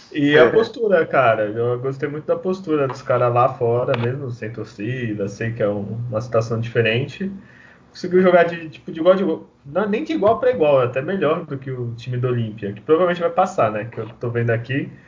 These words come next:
Speaker 1: o Olímpia joga em casa contra o Forte Delfim, <laughs> e o
Speaker 2: É.
Speaker 1: Santos joga em casa com defesa, a não ser que o Santos, sei lá, poupe todo mundo, assim.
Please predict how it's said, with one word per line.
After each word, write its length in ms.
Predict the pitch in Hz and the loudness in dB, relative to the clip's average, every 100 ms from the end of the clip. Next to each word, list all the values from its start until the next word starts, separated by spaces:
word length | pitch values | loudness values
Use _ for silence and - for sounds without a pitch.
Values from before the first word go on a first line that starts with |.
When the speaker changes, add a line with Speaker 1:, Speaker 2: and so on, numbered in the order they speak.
| - _ | -20 _
Speaker 1:
o 60 | 120 | 0
Olímpia 320 | 120 117 127 | 0 2 2
joga 180 | 127 123 | 2 2
em 80 | |
casa 240 | 123 120 120 | 2 2 2
contra 280 | 127 120 - | -2 -4 -6
o 20 | |
Forte 380 | - 131 - 131 | 0 0 0 -2
Delfim, 560 | 135 - 139 190 - - _ | -2 -4 -6 -6 -8 -14 _
<laughs> 720 | 247 - - _ _ - _ | -4 -4 -14 _ _ -20 _
e 80 | 156 | 4
o 60 | 147 | 8
Speaker 2:
É. 180 | 120 | 8
Speaker 1:
Santos 180 | 151 - | 6 2
joga 440 | 147 143 160 156 156 | -2 0 4 4 2
em 60 | |
casa 360 | 156 139 143 156 | 4 2 4 -2
com 160 | 156 156 | -6 -6
defesa, 520 | 170 - 123 113 120 | -8 -6 -6 -6 -6
a 20 | |
não 140 | 131 | -6
ser 180 | 131 127 | -6 -6
que 60 | - | -6
o 40 | |
Santos, 300 | - 147 - | -6 -6 -8
sei 160 | - 143 | -6 -2
lá, 140 | 131 | 0
poupe 420 | 107 - 120 - | -2 -4 -4 -4
todo 260 | - 123 123 | -8 -4 -2
mundo, 440 | 110 113 156 131 | -2 -4 -4 -4
assim. 400 | 104 - 117 127 | -6 -6 -4 -4